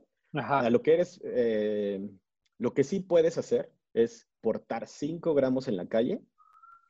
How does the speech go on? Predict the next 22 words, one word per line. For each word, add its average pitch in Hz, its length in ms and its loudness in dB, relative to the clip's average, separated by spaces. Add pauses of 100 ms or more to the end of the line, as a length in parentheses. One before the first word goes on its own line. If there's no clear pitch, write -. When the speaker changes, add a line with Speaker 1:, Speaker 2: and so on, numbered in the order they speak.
(300)
Speaker 2:
y 107 160 4
obviamente, 123 920 4
eh, 90 400 -2
no 107 200 -2
puedes 95 200 -4
fumar 113 500 -2
ni 107 120 -2
tener 87 300 -4
plantas 98 300 -2
en 95 80 -6
tu - 100 -14
casa. - 300 -10
Eso 101 160 -2
está 98 180 -4
totalmente 92 440 -2
prohibido. 73 340 -4 (560)
Lo 202 180 6
que - 80 4
está 147 220 4
planteando 127 680 6
esta 110 560 2
legalización 95 920 -2